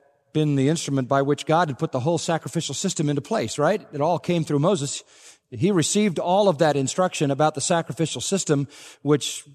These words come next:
simply was symbolic of the one who would come and give his life for sinners. Wouldn't surprise Elijah, because it was the message of the prophets that the Messiah would come, and the Messiah would have to provide for sinners.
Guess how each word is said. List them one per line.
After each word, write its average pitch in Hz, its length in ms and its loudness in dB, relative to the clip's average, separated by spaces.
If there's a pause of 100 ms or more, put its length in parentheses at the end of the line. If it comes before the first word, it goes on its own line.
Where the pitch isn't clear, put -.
simply 170 420 0
was 131 500 2
symbolic 143 920 0
of 135 320 2
the 127 80 0
one 151 240 2
who 143 120 2
would 135 140 -2
come 165 180 2
and 135 80 0
give 139 140 0
his 127 140 0
life 123 360 0
for 104 140 -12
sinners. 117 600 -8 (2500)
Wouldn't 135 180 -4
surprise 120 540 -4 (260)
Elijah, 123 640 0 (320)
because 147 240 0
it 139 80 -6
was 135 140 -4
the 131 60 0
message 135 360 0
of 123 80 -2
the 110 80 -8
prophets 156 520 -2
that 120 120 -6
the 123 80 -2
Messiah 143 460 0
would 113 180 -6
come, 151 420 -4 (640)
and 110 80 -10
the 110 60 -6
Messiah 151 500 2
would 127 140 -2
have 147 220 0
to 117 200 -4 (1080)
provide 135 420 -2
for 104 120 -12
sinners. 135 640 -6